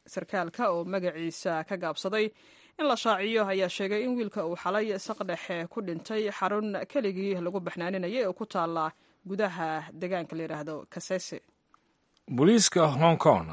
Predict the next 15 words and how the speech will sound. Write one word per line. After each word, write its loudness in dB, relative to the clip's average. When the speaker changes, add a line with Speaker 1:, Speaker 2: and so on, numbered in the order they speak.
Speaker 2:
ayaa -4
waxa 6
uu 4
qiiqa 2
dadka 0
kaga -2
ilmaysiiya 0
u -2
adeegsaday -2
dad -4
dibadbaxay 0
bannaanka 2
xafiisyada 0
dowladda. 2
Dibadbaxayaasha 2